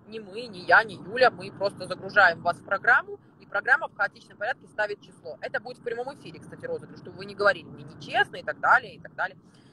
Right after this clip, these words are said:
Пишите, много кто писал эту цифру. Я объясняю еще,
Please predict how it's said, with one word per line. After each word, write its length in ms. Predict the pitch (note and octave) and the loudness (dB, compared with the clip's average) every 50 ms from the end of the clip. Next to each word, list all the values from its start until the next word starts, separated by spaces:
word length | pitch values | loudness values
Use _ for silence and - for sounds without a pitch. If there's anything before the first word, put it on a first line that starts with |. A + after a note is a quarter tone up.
| _ _ _ | _ _ _
Пишите, 320 | - - - - - - G3 | -20 -20 -20 -12 -10 -10 -2
много 300 | F#3+ A#3+ C#4+ C#4 D4+ - | 2 2 2 2 0 -2
кто 120 | - A#3 | -6 -6
писал 240 | G3+ A3 - A#3+ A3+ | -6 -2 -2 -2 -2
эту 120 | A3 G#3 | -2 -6
цифру. 360 | - - A3+ G#3+ - - - - - - - - | -14 -18 -18 -14 -14 -14 -14 -14 -18 -20 -20 -6
Я 220 | - B3 C4 C#4 | 2 4 4 4
объясняю 640 | B3+ - A3+ B3 - - - A3 A#3 B3+ C#4 C#4+ B3+ A#3 G#3+ G3+ | 4 0 -6 -16 -20 -20 -10 0 4 6 6 6 4 0 -10 -20
еще, 440 | G#3+ G#3+ G#3+ - - B3+ B3+ A#3+ | -20 -20 -20 -12 -6 -4 -4 -4